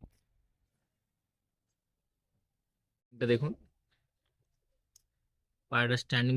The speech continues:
সহ আপনাদেরকে দেখিয়ে দিচ্ছি। প্রচুর ছটফট করছে, দেখতে পাচ্ছেন, আপনাদেরকে দেখাচ্ছি। সব স্ট্যান্ডিংটা দেখুন, খুব সুন্দর স্ট্যান্ডিং আছে, আপনাদেরকে দেখাচ্ছি। তা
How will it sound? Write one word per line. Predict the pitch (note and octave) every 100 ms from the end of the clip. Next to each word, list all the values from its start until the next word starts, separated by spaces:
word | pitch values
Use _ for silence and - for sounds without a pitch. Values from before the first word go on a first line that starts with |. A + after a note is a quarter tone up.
| B2
সহ | B2+
আপনাদেরকে | B2 B2 B2 A#2+
দেখিয়ে | A#2+ - C3+
দিচ্ছি। | C3+ D#3+
প্রচুর | B2 C#3 A#2+
ছটফট | A#2+ - C#3 -
করছে, | C3+ C#3+ C3
দেখতে | - C#3
পাচ্ছেন, | - C#3+ B2+
আপনাদেরকে | B2 B2+ A#2+
দেখাচ্ছি। | A#2 C3 - C#3+ F3+ - _ _ _ _ _ _ _ _ _ _ _ _ _ - -
সব | - - _ -
স্ট্যান্ডিংটা | - - B2 B2 A#2 A2
দেখুন, | A2 A2+ A2+ - _ _
খুব | - -
সুন্দর | C#3 D3+ -
স্ট্যান্ডিং | C#3 B2+ B2 A#2
আছে, | A2+
আপনাদেরকে | A2+ A#2+ B2 A2+
দেখাচ্ছি। | A#2+ A#2+ - A#3+ _ _ _ - -
তা | -